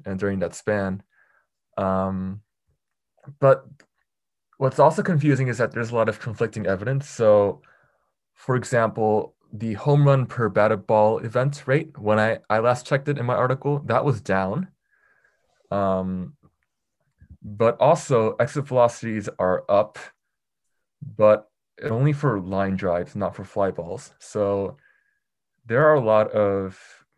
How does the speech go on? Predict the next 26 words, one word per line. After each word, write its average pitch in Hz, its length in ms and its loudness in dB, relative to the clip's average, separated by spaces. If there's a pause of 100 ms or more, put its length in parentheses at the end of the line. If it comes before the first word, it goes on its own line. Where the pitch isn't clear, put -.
(120)
conflicting 98 1120 -6
pieces 101 340 -14
of 98 120 -8
evidence 95 460 -4
and 92 200 -8
numbers 92 640 -6
that 87 300 -6 (1000)
I'm 110 220 -4
not 135 180 0
sure 117 240 -4
what 104 300 0 (480)
to - 60 -10
make 98 320 -4
of. 143 280 0
I 120 140 4
just 135 200 -2
observed 101 400 -2
them 95 300 -4
and 95 200 -6
put - 140 -12
them 101 140 -4
in 98 80 -4
the 95 100 -4
article, 90 460 -8
but, 82 260 -10 (1000)
um, 87 600 -8